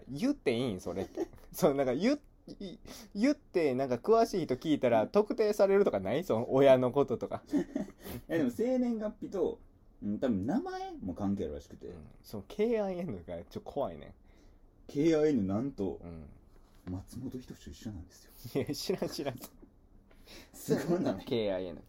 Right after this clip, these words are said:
Speaker 1: 金ってこと？
Speaker 2: うん、金です。
Speaker 1: なんなん？その、ケーアイエヌが何かを知りたいわ。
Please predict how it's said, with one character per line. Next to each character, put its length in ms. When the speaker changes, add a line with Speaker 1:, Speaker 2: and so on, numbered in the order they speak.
Speaker 1:
金 260
っ 20
て 140
こ 80
と？ 160
Speaker 2:
う 20
ん、 220
金 340
で 80
す。 60
Speaker 1:
な 120
ん 60
な 60
ん？ 60
そ 120
の、 60
ケ 300
ー 40
ア 60
イ 140
エ 80
ヌ 160
が 100
何 280
か 120
を 60
知 160
り 80
た 120
い 60
わ。 160